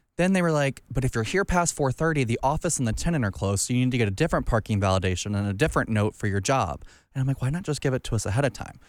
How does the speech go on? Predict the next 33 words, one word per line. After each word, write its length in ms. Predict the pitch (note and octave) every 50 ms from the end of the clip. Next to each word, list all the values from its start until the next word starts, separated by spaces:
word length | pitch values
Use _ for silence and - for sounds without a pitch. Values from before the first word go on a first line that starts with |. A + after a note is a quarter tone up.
| - _ _ _ _
So 140 | - - -
then 420 | C#3 C#3+ D3 D3 D3+ D3+ D3+ D3+ D3+ - _ _ -
they're 100 | - F3
like, 200 | C3+ C3+ C3 - - A3+
"Okay, 180 | G#3+ G#3 F#3
great. 300 | F#3 - F3+ E3 D#3 -
Those 160 | - C3+ B2+
are 40 | C#3+
the 60 | C#3
instructions. 580 | C3+ C3 - - A#2 G#2 - - - - - - - - - _ _ - - - _ _ _ _ _ _ _ -
Um, 540 | A#2+ A#2+ A#2+ A#2+ A#2 A#2 A#2 A#2 A2+ A#2 B2+ - _ _ _ _ -
we're 100 | C3 C#3+
gonna 100 | D#3+ G3
take 120 | F#3 F3 D#3
a 20 |
thirty-minute 360 | - B2+ B2 B2 C#3+ D#3 F3
break, 340 | A3+ C4 - - - - - _ _ _ _ _ _ _ _ _ _ _ _ _ _ -
and 380 | B2+ B2+ B2 B2 B2 B2 B2
then 80 | A#2+ A#2+
we'll 100 | B2 B2
meet 220 | A#2+ B2+ C3 C3
back 240 | - C3 C3+ - -
here 220 | - - C3+ B2 B2+
at 80 | -
nine 300 | B2+ B2 A#2 A#2+ A#2+ A#2+
ten 380 | A2+ - C3 B2 A2+ A2 A2 A#2 -
and 120 | A#2+ A#2
assign 360 | A2+ - - A2+ G#2+ G#2+ G#2+
you 180 | A2 A2 A2+ - -
out 280 | G2+ G2 F2+ - -
to 160 | - - A#2+
your 540 | A2 G2+ G2 F#2 F2+ F2+ F2 F2+ F#2 F#2+ G#2+ - - _ _ -
different 680 | A2 G#2 G#2 F#2+ - - F#2+ F#2 F#2+ F#2+ - _ -